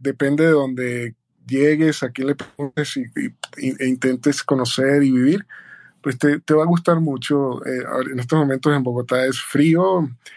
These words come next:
que Cartagena las playas son deliciosas y un calor sabroso. Y bueno, teníamos, o estoy seguro que todavía teníamos el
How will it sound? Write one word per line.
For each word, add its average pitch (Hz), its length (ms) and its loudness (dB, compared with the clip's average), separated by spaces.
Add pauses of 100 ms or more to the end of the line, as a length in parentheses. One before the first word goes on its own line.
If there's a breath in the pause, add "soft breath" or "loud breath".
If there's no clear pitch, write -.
(380 loud breath)
que - 140 -12
Cartagena 127 600 0
las 127 180 0
playas 123 320 -2
son 139 140 -2
deliciosas 127 720 -2
y 120 60 -4 (180)
un 120 160 -6
calor 127 360 0
sabroso. 151 680 -2 (720 loud breath)
Y 127 420 4
bueno, 139 320 2
teníamos, 147 680 2
o 135 120 -4
estoy - 300 -6
seguro 170 500 2
que 160 100 -2
todavía 131 320 -2
teníamos 147 540 0
el 127 180 -2